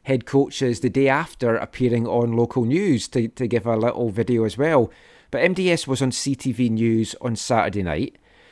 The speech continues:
and he said he, he basically, he kind of expected that he was gonna get the push after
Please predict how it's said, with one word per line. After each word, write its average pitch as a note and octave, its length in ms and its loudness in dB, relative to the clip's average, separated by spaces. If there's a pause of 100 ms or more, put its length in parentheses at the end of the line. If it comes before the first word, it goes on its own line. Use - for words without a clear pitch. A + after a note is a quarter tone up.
(420)
and C#3 160 0
he E3 140 0
said D#3+ 220 4
he, C#3+ 180 2
he D3+ 100 2
basically, D3+ 500 2
he C#3 100 -2
kind F3+ 260 -2
of F3+ 100 -4
expected - 960 -2 (580)
that F3+ 160 4
he E3+ 60 2
was D#3+ 140 0
gonna D#3+ 220 0
get D#3 180 0
the C#3 80 -6
push D#3+ 400 -4
after C3+ 880 0